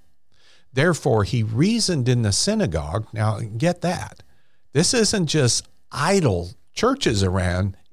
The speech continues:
You've got the Jewish synagogues there. Why were they not de-, why were they not dealing with that? That's a question that always comes to my mind.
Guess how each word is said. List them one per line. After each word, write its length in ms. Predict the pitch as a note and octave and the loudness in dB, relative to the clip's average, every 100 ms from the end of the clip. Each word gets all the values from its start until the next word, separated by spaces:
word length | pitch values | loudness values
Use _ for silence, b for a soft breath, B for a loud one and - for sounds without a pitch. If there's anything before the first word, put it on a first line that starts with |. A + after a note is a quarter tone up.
| - | -18
You've 240 | D3+ G#3 G3 | -4 -4 0
got 220 | E3 D#3 | -2 -2
the 80 | A#2+ | -4
Jewish 380 | A2+ C3 B2 - | 0 0 2 0
synagogues 760 | - C4 C#4 F#2+ D2+ D#2+ E2 | -2 -2 -2 -2 -4 -6 -10
there. 400 | - D#2 D2 - - - - - - - - - - | -8 -10 -10 -16 -20 -20 -20 -20 -20 -20 -20 -20 -20
Why 240 | - A2+ G#3 | -6 0 2
were 180 | G#3 | 2
they 220 | D3 E3+ B3+ | 4 2 2
not 380 | A3 A2 - | 0 0 0
de-, 160 | G2+ A2 | 0 2
why 420 | A2+ A#2+ F#3 G#3 | 2 2 2 0
were 220 | G3 F#3+ | 0 -2
they 240 | F3 F3+ F3+ | -2 -4 -4
not 340 | E3+ E3 C#3+ | -4 -6 -6
dealing 520 | B2 B2 F3+ F3 F#2+ | -2 -2 -2 -2 -4
with 160 | E2 D#2+ | -6 -8
that? 280 | D2+ - - | -10 -10 -4
That's 240 | A2+ - | -4 -2
a 80 | D#3 | -6
question 420 | - C3 - - | -6 -4 -4 -4
that 120 | A#2 G2+ | -4 -2
always 260 | A2 G#2 | -2 -2
comes 280 | - C#3+ A2+ | -2 -4 -4
to 100 | - | -4
my 240 | F#2+ C#3 | -4 -4
mind. 480 | A3 G#2+ E2 - - | -6 -10 -12 -14 -18